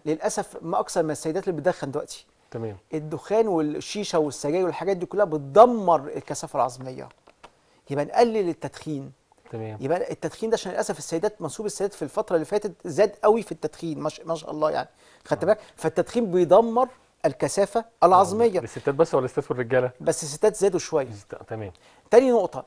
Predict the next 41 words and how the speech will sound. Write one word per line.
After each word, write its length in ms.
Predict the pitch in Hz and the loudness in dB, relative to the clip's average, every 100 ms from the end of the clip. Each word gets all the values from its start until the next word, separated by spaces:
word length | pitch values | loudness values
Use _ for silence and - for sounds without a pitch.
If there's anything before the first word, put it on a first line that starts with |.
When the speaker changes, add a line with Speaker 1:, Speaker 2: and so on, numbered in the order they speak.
| - | -4
Speaker 1:
احنا 200 | 214 240 | 0 2
عاوزين 200 | 202 247 | 2 0
نقول 200 | 214 247 | 2 4
يا 60 | 165 | 4
جماعه 220 | 196 214 | 2 -4
في 140 | 214 | -2
مر-، 240 | 196 170 - | -2 -4 -4
في 140 | 208 | -4
نقطه 220 | 214 214 | -4 -2
بس 100 | 214 | -4
انا 60 | 180 | -2
عاوز 120 | 185 | -2
اقولها 320 | 185 196 214 196 | 0 0 -4 -8
معينه 360 | 147 151 185 | -4 -4 -4
كده، 240 | 175 214 - _ _ - | -4 -4 -6 _ _ -2
ناخد 220 | 214 214 | -2 2
بالنا 140 | 247 226 | 2 2
ان 80 | |
الكثافه 300 | 185 196 254 | -4 -4 2
العظميه 200 | 214 233 233 220 208 | 2 2 -4 -6 -4
بتاعت 240 | 185 160 - | -6 -6 -6
الست 440 | - 226 - - - | 2 2 2 -12 -10
اقل 300 | - 214 202 | -4 -4 -4
من 100 | 185 | -6
الرجل، 340 | 185 202 143 139 _ - | -4 -4 -8 -12 _ -8
الرجل 260 | 151 185 190 | -2 2 2
كثافته 380 | 151 185 - 196 | 0 -10 -4 -4
اقوى. 240 | - 127 _ _ _ _ - | -4 -14 _ _ _ _ -20
Speaker 2:
صحيح. 260 | 92 110 _ | -20 -20 _
Speaker 1:
ده 100 | 143 | -4
البنيه 260 | 139 180 214 | 0 0 0
نفسها 300 | 165 - 202 | -2 -2 -6
بتاعت 240 | - 143 | -4 -6
الراجل 220 | 160 180 214 | 0 2 2
اقوى، 300 | 240 135 117 _ _ _ _ - | 2 0 -10 _ _ _ _ -6
ب-، 320 | 135 - 170 | -6 -4 -4
ب-، 100 | 165 | -4
كثافه 460 | - 165 240 - 170 | -4 0 0 2 -2
الز-، 160 | 170 | 0
السيده 560 | 165 147 165 220 214 - | -4 -2 0 4 4 2
قليله، 500 | 170 165 175 233 151 | 2 4 6 4 4